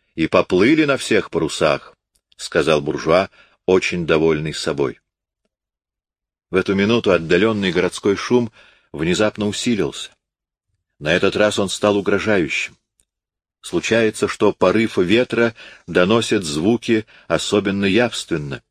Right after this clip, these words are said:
Ветер донёс дробь барабана, вопли, ружейные залпы, которым угрюмо вторили набатный колокол и пушки. Тут же появилась тёмная туча,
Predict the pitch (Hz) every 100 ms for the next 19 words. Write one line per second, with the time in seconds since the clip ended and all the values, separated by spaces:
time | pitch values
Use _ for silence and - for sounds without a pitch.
0 | _ _ _ _ _ _ - 160 202 101
1 | - 90 87 95 90 82 80 90 80 76
2 | 85 82 82 107 92 67 _ _ _ -
3 | 67 90 104 - 73 - - _ - -
4 | - 170 92 90 90 90 67 87 113 110
5 | - 67 - _ _ _ 87 82 87 90
6 | - 98 82 87 120 113 107 - - 110
7 | 104 101 101 - _ 80 82 78 92 -
8 | 87 90 - 101 98 - 92 92 - 82
9 | - - - _ _ _ _ _ _ _
10 | _ - 139 131 - 87 - 90 98 120
11 | 110 - - 104 90 85 85 - 135 160
12 | - 151